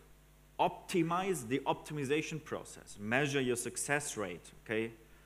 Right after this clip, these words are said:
Measure your R O I of testing, improve it. Improve the amount of tests you do, but also improve the average uplift.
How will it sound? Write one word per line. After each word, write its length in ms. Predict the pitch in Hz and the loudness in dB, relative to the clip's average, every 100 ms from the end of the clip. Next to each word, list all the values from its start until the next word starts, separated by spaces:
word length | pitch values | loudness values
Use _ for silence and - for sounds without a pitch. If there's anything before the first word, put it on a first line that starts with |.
| - | -6
Measure 340 | 113 127 135 131 | 2 4 4 4
your 280 | 123 123 | 6 4
R 320 | - 113 117 117 | 4 4 6 6
O 40 | |
I 160 | 151 117 | 6 4
of 220 | 98 - | 2 -4
testing, 440 | - 139 - 92 | -2 -2 -2 -8
improve 480 | 92 - - 175 139 | -8 -4 6 8 6
it. 200 | 92 - - - - - - - - - - | 2 -6 -18 -20 -20 -20 -20 -20 -20 -10 -2
Improve 500 | 110 - 143 147 120 | -2 -2 0 0 2
the 100 | 120 | 0
amount 300 | 113 120 113 | 2 0 -2
of 140 | - | -4
tests 360 | - 127 - - | 0 0 -2 -4
you 60 | |
do, 240 | 123 143 151 | 2 4 6
but 160 | 123 | 4
also 240 | 98 104 117 | 2 -2 -4
improve 400 | 104 - 127 104 | -6 -4 -2 0
the 120 | 101 | -2
average 280 | 104 107 - | 0 -2 -2
uplift. 320 | 127 98 92 | -6 -6 -12